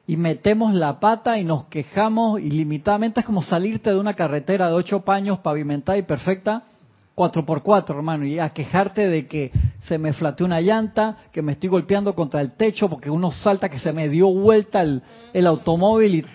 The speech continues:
yo solito tengo que ponerlo, y, y la cantidad de penurias que te pasa cuando te sales de la carretera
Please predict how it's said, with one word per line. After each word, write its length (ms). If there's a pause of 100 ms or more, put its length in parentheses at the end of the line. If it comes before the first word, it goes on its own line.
yo 140
solito 380
tengo 120
que 80
ponerlo, 400
y, 60
y 160
la 180
cantidad 300
de 80
penurias 360
que 80
te 100
pasa 260
cuando 240
te 160
sales 380
de 60
la 120
carretera 680